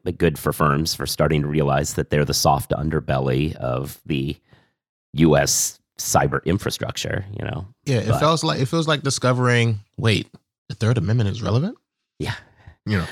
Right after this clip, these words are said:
Speaker 1: Well, it, it, there's so many problems on the cybersecurity front with law firms. I mean, a, part of it's that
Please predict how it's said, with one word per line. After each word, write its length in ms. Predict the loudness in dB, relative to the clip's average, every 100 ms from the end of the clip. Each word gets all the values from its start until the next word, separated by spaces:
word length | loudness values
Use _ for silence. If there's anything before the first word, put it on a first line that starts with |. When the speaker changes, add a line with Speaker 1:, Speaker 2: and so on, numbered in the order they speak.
| 2
Speaker 1:
Well, 140 | 4 6
it, 480 | 4 2 -6 -4
it, 200 | -2 2
there's 180 | 6 6
so 160 | 4 4
many 180 | 6 6
problems 440 | 6 4 2 0
on 100 | -2
the 60 | -2
cybersecurity 640 | -2 -2 -4 -4 -2 0
front 220 | 0 -2
with 140 | -2 2
law 140 | 2
firms. 340 | 4 0 2
I 40 | 2
mean, 180 | 0 0
a, 160 | -2
part 260 | 2 6 8
of 60 |
it's 260 | 6 4 0
that 240 | 0 0